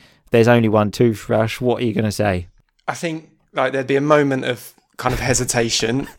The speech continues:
Speaker 1: <laughs>
Speaker 2: which she would, she would read and interpret,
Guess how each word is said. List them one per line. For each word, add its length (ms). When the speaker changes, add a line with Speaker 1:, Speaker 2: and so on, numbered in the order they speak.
Speaker 1:
<laughs> 180
Speaker 2:
which 120
she 200
would, 180
she 140
would 120
read 480
and 100
interpret, 800